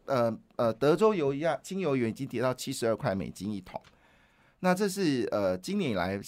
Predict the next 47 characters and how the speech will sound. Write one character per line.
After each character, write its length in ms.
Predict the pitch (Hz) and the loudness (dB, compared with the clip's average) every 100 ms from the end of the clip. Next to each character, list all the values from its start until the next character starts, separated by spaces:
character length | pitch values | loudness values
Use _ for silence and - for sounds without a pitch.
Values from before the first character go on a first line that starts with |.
| - - | -6 0
呃， 140 | 120 | 0
就 140 | 220 | 0
是 180 | 208 196 | 0 -2
这 180 | 156 185 - | 0 -2 0
一 140 | 214 | -2
年 180 | 147 101 | 0 0
来 160 | 82 | -2
相 220 | 95 139 156 | -2 -2 0
对 100 | 127 | 0
比 60 | |
较 120 | 127 | 0
低 160 | 135 131 | 0 0
的 80 | 117 | 0
价 240 | 135 101 | 2 0
格。 260 | - 50 50 _ _ _ _ _ _ - | 0 -4 -4 _ _ _ _ _ _ 6
而 220 | 160 185 | 8 8
天 240 | - 247 | 8 8
然 160 | 214 160 | 6 4
气 100 | 180 | 2
价 180 | 190 143 | 4 4
格 120 | 123 | 2
还 60 | |
在 140 | 120 131 | 2 2
跌， 320 | - 73 - _ | 2 -4 -4 _
欧 200 | - 175 | 2 4
洲 160 | 202 202 | 8 6
天 120 | 185 | 6
然 120 | 175 | 2
气 80 | 165 | 4
价 140 | 165 | 2
格 160 | 127 113 | 2 0
持 320 | - - 147 | -2 -8 -4
续 140 | 196 185 | 0 4
在 160 | 147 | 4
跌。 240 | 98 78 - - _ - - - _ _ | 4 -2 -4 -14 _ -20 -20 -20 _ _
那 160 | 240 226 | 4 6
我 200 | - 120 | 6 2
们 120 | 127 | 2
没 100 | 196 | 2
有 120 | 147 | 2
道 300 | - 185 139 | 2 4 4
理 180 | 104 87 | 4 0
哦， 160 | 78 82 | -2 -2
去 200 | - 147 | -2 0
认 160 | 151 | 2
为 120 | 123 117 | 2 0
说 400 | - 131 127 | 2 4 2